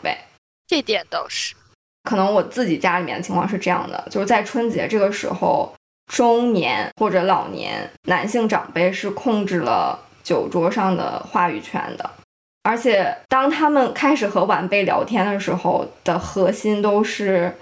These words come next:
Speaker 1: 想问你是否优秀、是否成功、是否打算繁衍后代、延续家族香火。他们平常可能跟你聊天，如果不是在过年的场合，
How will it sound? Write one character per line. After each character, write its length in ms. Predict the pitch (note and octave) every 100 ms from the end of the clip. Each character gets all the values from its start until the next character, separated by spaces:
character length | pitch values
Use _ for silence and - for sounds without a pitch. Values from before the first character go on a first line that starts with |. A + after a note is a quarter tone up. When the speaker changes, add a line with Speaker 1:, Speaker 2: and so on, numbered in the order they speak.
| _
Speaker 1:
想 260 | - - -
问 240 | G#3 F#3+
你 120 | F3
是 180 | F3+ A3
否 320 | G#3+ D#3+ - _ -
优 240 | F3+ F#3
秀、 360 | G3 F3+ C#3 - -
是 180 | - A3
否 300 | F#3+ C#3+ -
成 260 | - F3+
功、 400 | D#3+ E3 E3+ D#3 - _ _
是 220 | - -
否 240 | G#3+ D3+ -
打 220 | E3 -
算 380 | G3+ F3+ D3 - - -
繁 260 | - F#3
衍 140 | F#3+ F#3
后 220 | F#3 D#3+
代、 340 | F3 C3 - - _ - - _
延 260 | F3+ C#3 F#3
续 220 | - F3+
家 280 | F#3+ F3 F3+
族 160 | -
香 260 | - - -
火。 380 | - - - - - - - - - - _ _ _ _
他 180 | - F#4+
们 160 | F#4+
平 260 | - A#3 A3
常 320 | - F#3+ G#3+
可 140 | A#3 G3+
能 200 | E3 F#3
跟 160 | A3
你 80 | G#3
聊 160 | - D#3+
天， 180 | E3+
如 60 | G#3
果 80 | C#4+
不 140 | C#4+
是 80 | B3
在 160 | B3+ A#3+
过 180 | B3+
年 160 | G3+ A#2+
的 120 | D3+
场 280 | G3+ - -
合， 300 | - -